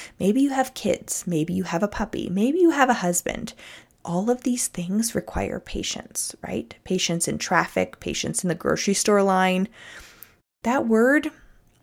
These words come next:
is just something we take for granted, something we just say, right? Be patient for the universe to align what it has in store for you. Be patient for your soulmate. Be patient for that career.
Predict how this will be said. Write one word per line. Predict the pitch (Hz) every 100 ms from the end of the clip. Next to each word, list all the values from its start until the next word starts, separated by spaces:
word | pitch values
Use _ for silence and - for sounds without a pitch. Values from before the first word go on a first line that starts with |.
| - -
is | 196 -
just | - 202 -
something | - 196 208 247 247 -
we | 185
take | 175 180 170
for | -
granted, | 156 - - - - - -
something | - 214 233 302 311 262
we | 220
just | 185 196 - - -
say, | - - - 170 - - - 202
right? | 175 214 - - - - - - - _ _ -
Be | 269
patient | - - 254 - - -
for | -
the | 175
universe | 175 196 196 165 151 -
to | - 160
align | 160 165 175 165
what | 147
it |
has | - 151 160
in | 151
store | - - -
for | -
you. | - - - 180 - -
Be | 254
patient | 269 - - 294 - 185 -
for | 160
your | 151 156
soulmate. | - 160 151 - - - -
Be | 196 277
patient | - 247 262 233 -
for | 175
that | 165 -
career. | - 147 143 139 139